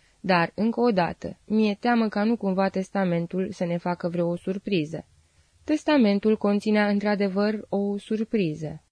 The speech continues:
Printr-un codicil datat cu ziua de douăzeci și șapte octombrie, mie mi se lăsa o cantitate dublă decât oricăruia dintre ceilalți moștenitori.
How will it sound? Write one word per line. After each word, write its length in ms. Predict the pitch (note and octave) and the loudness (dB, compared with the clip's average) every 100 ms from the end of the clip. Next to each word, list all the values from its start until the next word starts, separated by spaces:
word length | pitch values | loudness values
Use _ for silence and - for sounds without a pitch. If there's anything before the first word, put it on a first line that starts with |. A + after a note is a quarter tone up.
| _ _ | _ _
Printr-un 760 | G#3+ G#3+ G3+ - G3 F#3+ F#3 F3+ | -2 0 0 -2 -2 -2 -2 -4
codicil 680 | - G#3+ C#4+ C4+ F#3 F3+ F#3+ | 0 2 4 2 0 2 2
datat 400 | F#3 F3+ F#3+ F#3 | 0 0 -2 -2
cu 120 | - | -2
ziua 340 | F3+ F#3 F#3 F3+ | -2 0 0 0
de 260 | F3 F3 D#3+ | 0 -2 -2
douăzeci 460 | F#3 B3 A3 F3+ | 2 2 2 0
și 120 | - | -4
șapte 400 | F3 F#3 F#3 - | -4 -4 -4 -2
octombrie, 760 | F#3 - - E3+ E3 F3 F3+ G3 _ _ _ | -4 -2 -4 -2 -2 -2 -2 -4 _ _ _
mie 300 | B3+ D4+ D4 | 4 6 6
mi 160 | B3+ | 4
se 180 | A#3 A3 | 2 0
lăsa 400 | G#3+ G#3 A3 G#3 | 0 0 0 2
o 400 | G#3 G3 G3 F#3+ - | 2 2 0 -2 -4
cantitate 720 | - G3 G3 G3 G#3 G3+ G#3 | 0 0 0 -2 0 0 0
dublă 420 | F#3 F#3 E3+ F3+ F#3+ | 0 0 0 0 0
decât 340 | F3+ - F3+ - | -2 -4 -6 -4
oricăruia 680 | A3 A#3 - G3 F#3+ F#3+ | -2 -2 0 -2 0 0
dintre 360 | F#3 F#3 F#3 F#3 | -2 -4 -2 -4
ceilalți 580 | F3+ F#3+ F#3 F3+ F#3 F#3+ | -2 -2 0 0 -2 -2
moștenitori. 880 | F3+ F3+ - F3+ G3 G3 D3+ D3+ | -2 -2 -4 -2 -2 0 -2 -2